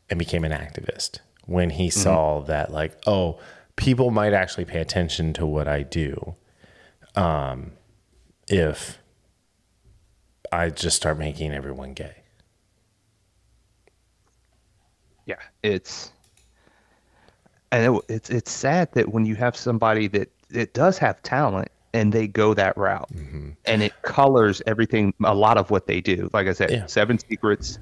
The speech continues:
Speaker 2: had some of that stuff in there, but it, it was done in a way, at least personally for me, that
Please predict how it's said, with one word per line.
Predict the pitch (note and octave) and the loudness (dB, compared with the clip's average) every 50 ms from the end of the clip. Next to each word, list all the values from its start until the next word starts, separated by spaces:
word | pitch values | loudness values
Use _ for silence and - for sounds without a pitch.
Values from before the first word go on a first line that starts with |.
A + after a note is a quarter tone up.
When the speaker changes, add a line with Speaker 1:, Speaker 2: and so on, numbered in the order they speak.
| - - | -18 -4
Speaker 2:
had | - A2 G2+ F#2+ - - | 0 0 0 0 0 0
some | G#2+ G#2 | 0 2
of | G2+ | 2
that | G2+ F#2 - | 2 2 0
stuff | - - G#2+ G2 - - | -2 0 0 0 2 0
in | G2+ G2 | 0 2
there, | F#2+ F#2 F#2 F#2+ - - - - _ _ _ - | 2 2 2 0 -2 -6 -14 -20 _ _ _ 2
but | G#2+ G2+ G2 F#2+ - - _ _ _ _ - | 4 4 4 4 2 -2 _ _ _ _ -2
it, | G#2 G#2 - - | -2 0 2 2
it | A2 | 2
was | G2 F#2+ G2+ - | 2 2 2 0
done | - - G2+ G2 G#2 G#2 | 2 2 4 4 4 4
in | G2+ G2 | 4 2
a | F#2+ | 2
way, | F2+ G2+ G2 G2 | 2 2 4 4
at | G2 G2+ | 2 4
least | A2 B2 A#2 A2+ - - - _ - | 4 4 2 2 -2 -8 -14 _ 0
personally | - - G#2 - - A2+ F#2+ F#2 | 2 2 2 2 2 0 -2 -2
for | F2+ - G#2+ | 0 0 0
me, | G2 F#2+ F#2 F#2+ F#2+ | 2 2 2 2 2
that | F2+ F#2+ F2+ F#2 - | 2 0 0 -2 -2